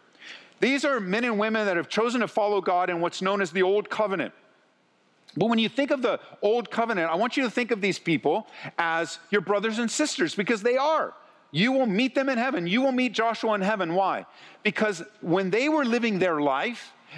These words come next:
they were looking forward to the cross. And as a matter of fact, when we were studying through Hebrews, what did we learn? That we learned that many of them never fully experienced. They died before the cross.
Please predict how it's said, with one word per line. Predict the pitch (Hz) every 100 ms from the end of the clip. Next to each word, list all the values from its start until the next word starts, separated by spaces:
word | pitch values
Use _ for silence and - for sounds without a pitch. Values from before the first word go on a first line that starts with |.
| 151
they | 156 254
were | 294 277
looking | 247 240 240 220
forward | - - - 262 294 294 262 190
to | -
the | 190
cross. | - 254 262 113 - - - _ _ _ -
And | 190
as | 196 160
a |
matter | 226 240
of |
fact, | 277 269
when | 233 190
we |
were | 208 185
studying | - 226 233 202
through | 196
Hebrews, | 170 302 311 180 165
what |
did | 208
we | 202 196
learn? | 202 156 104 - - -
That | 175 175
we | 196
learned | 190 220 269 269
that | 220 165 - -
many | 139 180 277 302
of | 247 160
them | 165 160 160 - -
never | 139 147 170 226 247 247
fully | 220 208 214 214 208
experienced. | - - 233 202
They | 202
died | 170 190 226 226
before | 196 226
the | 226
cross. | - 277 311 - -